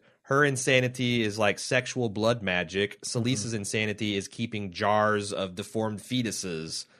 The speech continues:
Speaker 1: on display. There is a winner
Speaker 2: All right,
Speaker 1: here.
Speaker 2: sure.
Speaker 1: <laughs>
Speaker 2: I'll take the former.
Speaker 1: Yes.
Speaker 2: Uh, so then we go to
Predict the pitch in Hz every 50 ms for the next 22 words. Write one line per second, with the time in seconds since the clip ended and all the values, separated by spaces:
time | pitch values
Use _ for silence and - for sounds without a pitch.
0 | _ - 107 98 95 87 87 87 - - - 98 95 90 85 78 73 71 69 -
1 | - _ _ - - - _ _ _ _ _ - 123 135 147 151 151 147 143 143
2 | 143 131 139 160 160 131 110 98 - 165 202 - 190 - 85 85 82 - - -
3 | - 165 147 220 233 - - 247 240 - - 262 - - - - 214 - - -
4 | - 151 127 120 151 139 123 127 123 - 143 127 117 110 110 107 - - - -
5 | - - - - - - - 110 101 90 - - - - - - - 240 233 _
6 | _ _ _ _ - - 165 156 135 139 135 135 135 127 127 - - - - -
7 | - - _ _ _ _ - - 165 175 185 190 175 180 170 165 - - 160 151
8 | 147 143 143 139 139 143